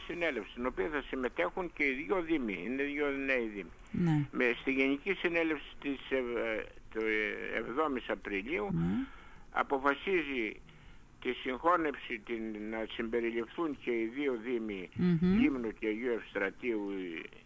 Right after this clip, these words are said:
Speaker 1: η δεδαπάλ, και
Speaker 2: Μμμ.
Speaker 1: ορίζει και από ένα μέλος στο Δέλτα Σίγμα.
Speaker 2: Ναι, ναι. Ωραία.
Speaker 1: Δηλαδή ένας εκπρόσωπος του Αγίου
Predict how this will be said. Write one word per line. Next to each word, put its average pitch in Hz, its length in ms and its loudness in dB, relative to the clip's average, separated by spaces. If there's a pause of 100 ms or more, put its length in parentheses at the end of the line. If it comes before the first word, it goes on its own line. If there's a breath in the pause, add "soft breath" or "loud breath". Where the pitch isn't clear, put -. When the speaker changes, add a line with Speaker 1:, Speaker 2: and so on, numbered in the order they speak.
(120)
Speaker 1:
η 98 40 -8
δεδαπάλ, 107 520 2
και 196 120 -4
Speaker 2:
Μμμ. 180 180 6
Speaker 1:
ορίζει 151 500 4
και 143 100 0
από 139 260 2
ένα 165 300 4
μέλος 139 720 2
στο 156 200 2
Δέλτα 180 400 2
Σίγμα. 135 540 0
Speaker 2:
Ναι, 196 300 6
ναι. 147 240 6 (500)
Ωραία. 147 180 4
Speaker 1:
Δηλαδή 143 340 4
ένας 185 280 2
εκπρόσωπος 165 720 0
του 156 80 0
Αγίου 156 220 2